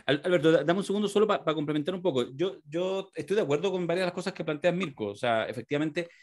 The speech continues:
pero, pero quiero hacer un punto, porque así lo sentí en tu intervención, que yo creo que hay una cosa en la que no hay que bajar cañuela, en que no hay que entregar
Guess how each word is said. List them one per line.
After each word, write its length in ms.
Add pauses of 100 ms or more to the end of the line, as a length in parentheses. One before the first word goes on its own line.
(180)
pero, 400
pero 200
quiero 160
hacer 160
un 160
punto, 320
porque 340
así 260
lo 80
sentí 280
en 80
tu 60
intervención, 580 (400)
que 80
yo 80
creo 100
que 60
hay 140
una 180
cosa 340
en 60
la 100
que 120
no 100
hay 100
que 120
bajar 320 (260)
cañuela, 380
en 100
que 80
no 80
hay 140
que 1040 (140)
entregar 500